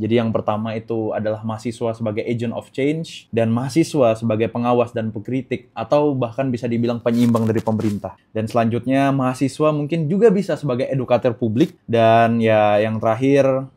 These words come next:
sangat diharapkan perannya sebagai pemberdaya komunitas. Mungkin kita lanjutkan untuk subjudul yang pertama ya, tanpa lagi mahasiswa sebagai agen perubahan. Bagaimana Bung Syekh Maulana Zuhud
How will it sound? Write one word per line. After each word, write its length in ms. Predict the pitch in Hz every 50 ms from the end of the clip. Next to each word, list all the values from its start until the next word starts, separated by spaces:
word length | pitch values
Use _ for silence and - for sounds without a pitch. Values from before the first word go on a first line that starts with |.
| _ _
sangat 400 | - - 127 127 127 127 - 120
diharapkan 640 | 127 120 127 123 127 127 - - 127 123 117 113
perannya 320 | 117 117 113 107 113 117 120
sebagai 480 | 120 - 113 107 104 107 107 110 110
pemberdaya 480 | 110 117 113 107 104 113 107 104 107 101
komunitas. 560 | 107 104 104 104 98 92 - 90 - - _
Mungkin 240 | - 117 117 143 143
kita 160 | 127 143 -
lanjutkan 480 | 147 139 135 135 127 127 - - 135 127
untuk 240 | 123 117 120 113 -
subjudul 400 | - 131 110 120 127 123 120 123
yang 160 | 123 120 117
pertama 400 | 113 113 - 117 123 131 123 110
ya, 80 | 107
tanpa 880 | 110 - 107 104 104 101 - 104 101 98 98 98 98 98 95 95 92 -
lagi 320 | - 98 107 117 117 117
mahasiswa 480 | 117 107 104 101 - 113 - 120 113 110
sebagai 320 | 110 - 113 104 104 107
agen 240 | 98 107 107 107 107
perubahan. 560 | 104 107 113 107 107 107 104 101 95 95 90 92 - _ _ _ _ _ _ _ _ _ -
Bagaimana 480 | 123 123 143 151 156 151 127 110 107
Bung 640 | 107 113 117 120 120 120 120 120 117 117 120 117 - _ -
Syekh 240 | - 123 110 107
Maulana 400 | 117 113 113 113 117 117 120 117
Zuhud 240 | 113 127 120 139 131